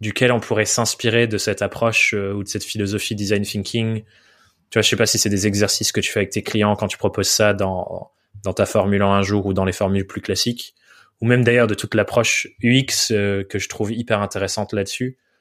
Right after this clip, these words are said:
À ton sens, c'est quoi les trucs qui seraient importants pour un indépendant à s'appliquer à soi-même sur son activité ou sur sa manière de, de construire une offre, comme c'est le, le truc qu'on a déjà commencé à creuser ?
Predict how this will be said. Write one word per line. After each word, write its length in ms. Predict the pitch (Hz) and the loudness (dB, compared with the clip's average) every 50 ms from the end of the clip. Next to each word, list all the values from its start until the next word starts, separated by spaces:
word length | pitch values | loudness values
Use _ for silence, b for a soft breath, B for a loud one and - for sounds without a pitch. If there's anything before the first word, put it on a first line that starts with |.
| _ _ _ _ _ _ _ _ _ _ _ _ _ - | _ _ _ _ _ _ _ _ _ _ _ _ _ -4
À 80 | 110 | -4
ton 160 | - - 113 | -2 -2 0
sens, 240 | 110 - 147 151 - | 0 2 2 2 2
c'est 120 | - 120 - | 0 0 2
quoi 120 | - 127 | 4 4
les 100 | 120 107 | 4 2
trucs 260 | - - - 127 127 | 0 0 -2 -2 -2
qui 200 | - - - 113 | -4 -6 -4 -2
seraient 200 | - - - 110 | -2 0 0 2
importants 400 | 104 104 - 110 - - 123 123 | 2 2 2 2 2 2 0 0
pour 180 | - - 107 104 | 0 0 0 0
un 80 | 104 | 2
indépendant 560 | 107 107 104 104 104 - 107 104 104 113 117 113 | 2 2 2 0 0 0 2 2 4 4 4 4
à 60 | 101 | 2
s'appliquer 400 | - 110 95 - 98 - - 110 | 2 -2 -4 -4 -4 -2 0 0
à 60 | 101 | 2
soi-même 400 | - - 107 101 107 104 107 107 | 2 0 0 0 0 0 -2 -2
sur 220 | 98 - 101 92 | -4 -6 -6 -6
son 160 | - - 98 95 | -4 -4 -4 -4
activité 680 | 95 - - - 98 92 - - 101 104 104 104 104 | -4 -4 -4 -6 -6 -4 -2 0 2 4 4 4 2
ou 120 | 101 95 | 2 0
sur 180 | - - - - | -2 -4 -6 -4
sa 100 | - 95 | -4 -2
manière 280 | 95 95 98 98 95 | -2 0 0 0 0
de, 220 | 92 92 90 92 95 b b b b b b b - | 0 -2 -4 -6 -8 b b b b b b b -6
de 80 | 98 95 | -6 -4
construire 460 | - - 101 95 - - 110 101 98 | -2 0 0 0 2 2 2 4 4
une 120 | 101 98 | 4 4
offre, 300 | 104 104 104 - - 101 | 4 4 2 2 -2 -2
comme 220 | 95 - 101 98 95 | 0 0 0 0 0
c'est 200 | - - 98 95 | 0 0 0 0
le, 300 | 92 95 92 92 92 90 | 2 0 0 0 -2 -4
le 120 | 98 98 | -4 -4
truc 200 | - - - 98 | -4 -4 -4 -6
qu'on 160 | - - 95 | -4 -4 -4
a 60 | 92 92 | -2 0
déjà 260 | 95 95 92 101 95 | 0 0 0 0 -2
commencé 320 | - 101 98 92 - 120 | 0 0 -2 0 0 -2
à 40 | 113 | -4
creuser ? 420 | - - - 95 101 113 120 - | -4 -4 -4 -2 -2 -2 -2 -4